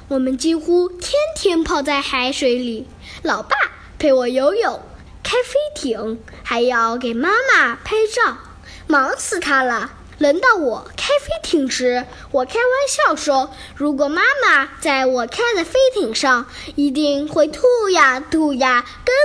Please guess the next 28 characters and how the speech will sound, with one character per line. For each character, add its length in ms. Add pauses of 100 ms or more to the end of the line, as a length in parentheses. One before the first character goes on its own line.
(120)
本 260
停 240
不 120
下 240
来。” 400 (720)
阿 80 (180)
汤 100 (300)
还 240
带 220
我 180
们 320
去 180
了 440
当 240
地 160
寺 200
庙。 320 (460)
原 180
来 160 (460)
泰 240
国 160
的 100
公 220
立 180
学 220
校 340 (120)
或 500
公 100